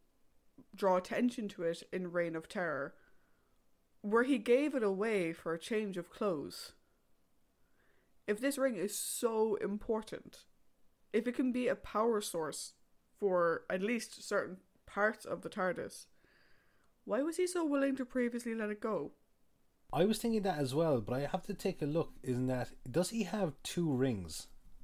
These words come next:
Speaker 2: that look very similar, or is it just the one ring?
Speaker 1: I think it's just the one. It's 'cause it's on his right hand.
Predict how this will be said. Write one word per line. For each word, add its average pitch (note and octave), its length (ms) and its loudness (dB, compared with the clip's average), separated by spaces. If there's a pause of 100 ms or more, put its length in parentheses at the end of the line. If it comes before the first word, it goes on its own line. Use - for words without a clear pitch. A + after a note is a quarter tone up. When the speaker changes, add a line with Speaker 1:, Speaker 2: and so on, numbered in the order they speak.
(120)
Speaker 2:
that A2 120 -2
look A2+ 160 0
very A#2 180 2
similar, A2+ 340 -2
or F#2 180 -2
is G#2+ 100 -2
it G#2+ 80 -2
just - 240 -6 (140)
the A2+ 120 2
one A2 260 0
ring? G2 300 -4 (560)
Speaker 1:
I G#3 60 -2
think B3+ 220 -2
it's E4+ 120 -6
just C#4 160 -6
the - 80 2
one. G3+ 240 2
It's G3 160 -4
'cause G#3+ 140 0
it's G#3 100 -4
on A3+ 120 2
his C#4+ 140 -2
right G#3 200 0
hand. F#3 440 -6